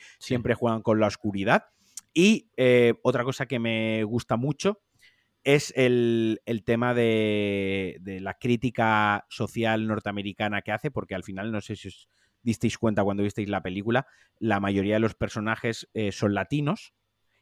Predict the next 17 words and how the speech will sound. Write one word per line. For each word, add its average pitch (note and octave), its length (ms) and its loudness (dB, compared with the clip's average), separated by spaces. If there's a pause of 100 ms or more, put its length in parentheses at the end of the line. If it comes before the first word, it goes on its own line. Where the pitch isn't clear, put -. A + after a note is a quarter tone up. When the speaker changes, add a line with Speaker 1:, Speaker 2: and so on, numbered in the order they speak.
(100)
Speaker 2:
y A2 140 2
hay A2 300 4
un, G#2+ 720 0
hay G#2+ 300 -4
un B2 120 -6
personaje, A#2+ 480 -2
una G#2+ 340 -6 (120)
personaje G2+ 580 -6
femenina, A#2+ 560 -6
que - 160 -10
es F2 80 -12
la G2 140 -8
Coyote, C3+ 460 4 (360)
que B2+ 140 0
se - 100 -4
encarga B2+ 480 0
de A2+ 420 -2